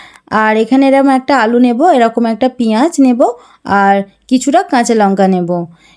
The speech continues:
এবার মসুর ডালটাকে আমি ভালোভাবে ধুয়ে নেব। তিন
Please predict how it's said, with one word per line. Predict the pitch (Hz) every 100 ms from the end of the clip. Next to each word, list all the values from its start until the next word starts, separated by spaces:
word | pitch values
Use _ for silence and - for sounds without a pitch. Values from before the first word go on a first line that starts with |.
| _
এবার | 233 269
মসুর | 254 233 277
ডালটাকে | 330 330 320 277
আমি | 240 277
ভালোভাবে | 262 214 220 226 220
ধুয়ে | 240 240 220
নেব। | 226 233 370 - _ _ _ _ _ _ _ -
তিন | 262